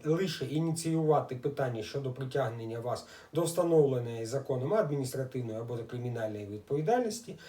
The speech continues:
та лише орган досудового розслідування, прокурор або суд має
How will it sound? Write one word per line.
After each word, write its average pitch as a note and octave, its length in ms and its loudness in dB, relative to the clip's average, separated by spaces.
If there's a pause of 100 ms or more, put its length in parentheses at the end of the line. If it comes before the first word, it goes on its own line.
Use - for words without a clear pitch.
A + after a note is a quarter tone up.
(180)
та C4 140 8
лише A3+ 320 4
орган G3+ 460 6
досудового D#3 580 4
розслідування, B2+ 1080 0 (340)
прокурор C#3 580 6
або G#2 180 -2
суд C4 340 -2 (240)
має C3 720 4